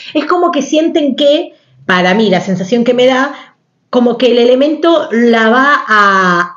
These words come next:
a adornar o, a di-, o, o va a distraer la mirada del otro y va a parecer que baila mejor,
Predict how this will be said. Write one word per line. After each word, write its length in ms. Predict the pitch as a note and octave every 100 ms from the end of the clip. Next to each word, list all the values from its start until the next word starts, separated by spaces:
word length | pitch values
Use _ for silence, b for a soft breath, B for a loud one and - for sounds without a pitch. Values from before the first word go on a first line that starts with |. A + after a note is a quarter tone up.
| -
a 160 | G3
adornar 640 | G3 G3+ G#3 A3 B3+ C#4+ D4+
o, 80 |
a 120 | C4 G3+
di-, 240 | G3+ -
o, 100 | F#3
o 220 | F#3 F#3
va 120 | F#3+ A#3+
a 40 |
distraer 800 | B3+ - - A#3 A#3 B3+ C4 C4
la 160 | B3+
mirada 480 | G3+ G3+ G#3+ A3 A3+
del 200 | A#3 C4
otro 460 | D4+ D4 D4+ D#4 F4 B B -
y 120 | C4
va 100 | D4+
a 100 | D4+
parecer 720 | D4 C4+ C4+ C#4+ D4 - - _ _ _ _ _
que 140 | - B3
baila 300 | B3 C4 B3
mejor, 540 | A3 - G3+ A#3 -